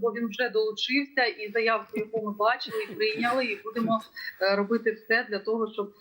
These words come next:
е, надати пану Оресту, е, мінімум три-п'ять кандидатів, з яких він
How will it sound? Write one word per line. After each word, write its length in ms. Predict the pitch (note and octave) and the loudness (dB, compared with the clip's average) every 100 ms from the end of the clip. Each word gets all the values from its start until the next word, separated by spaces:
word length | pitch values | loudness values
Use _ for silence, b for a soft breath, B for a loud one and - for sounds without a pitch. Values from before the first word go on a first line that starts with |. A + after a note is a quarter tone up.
| B B - | B B 2
е, 500 | G3 G3 F#3+ E3+ D3+ | 4 4 4 4 2
надати 520 | G3+ G3+ A3 A#3+ A3+ | 0 4 4 4 0
пану 300 | G#3 G#3+ G#3 | 0 0 0
Оресту, 640 | G3+ G#3+ B3+ C#4 - B3 B3 B B _ | 0 2 2 2 -2 -6 -6 B B _
е, 320 | G3 G3 G3 | 2 2 2
мінімум 640 | F#3+ A3 A#3 G#3+ G3 G3 G3 _ _ | 0 0 0 0 -2 -4 -8 _ _
три-п'ять 580 | A#3+ A#3+ A3 G3+ G#3+ G#3 | 0 0 0 0 0 -2
кандидатів, 760 | G#3+ F#3+ G3 G#3 A#3+ C4+ A#3+ G3 | -8 -4 0 2 2 0 -6 -6
з 40 | |
яких 300 | G3+ - A3+ - | -8 -6 -8 -2
він 200 | G#3+ A3+ | 2 2